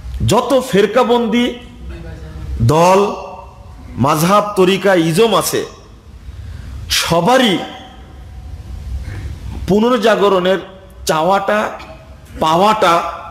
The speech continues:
শিরিক মিশ্রিত, বেদাত মিশ্রিত। সবাই চায় পুনর্জাগরণ। কেউ চায় শুধু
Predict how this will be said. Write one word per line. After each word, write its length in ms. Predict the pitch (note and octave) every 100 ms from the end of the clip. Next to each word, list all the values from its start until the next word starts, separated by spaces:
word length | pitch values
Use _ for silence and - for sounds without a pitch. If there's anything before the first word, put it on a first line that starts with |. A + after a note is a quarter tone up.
| - - - - - - -
শিরিক 440 | - F3+ F#3+ - -
মিশ্রিত, 480 | C#4 - A3 -
বেদাত 440 | C4 D#3+ E3+ E3+ D#3+
মিশ্রিত। 400 | C3+ B2+ G#2 - - - - - - - - - - - - - - - - -
সবাই 320 | - C4+ D#4+ C#4
চায় 120 | C4+ F#3+
পুনর্জাগরণ। 640 | A3+ G3+ E3 C3+ C3 F#2 - - - -
কেউ 200 | A#3+ C4+
চায় 280 | A3 G3 G3+ - - - - - - - - -
শুধু 560 | - - A3 C4 C4+